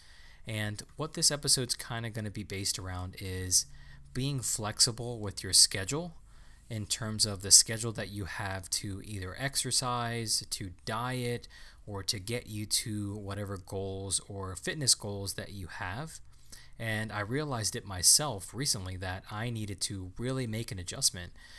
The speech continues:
because my body was starting to really feel the results of me not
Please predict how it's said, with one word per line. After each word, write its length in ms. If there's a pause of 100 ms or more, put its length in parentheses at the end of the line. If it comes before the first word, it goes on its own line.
(180)
because 260
my 120
body 500
was 160
starting 280
to 120
really 480 (560)
feel 560
the 120
results 520
of 400
me 240
not 420